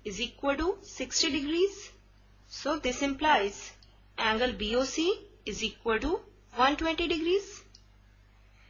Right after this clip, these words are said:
Let us recall the property that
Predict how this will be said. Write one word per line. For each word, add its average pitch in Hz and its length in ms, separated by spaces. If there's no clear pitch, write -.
Let 226 180
us 302 180
recall 277 380
the 302 100
property 262 680
that 220 500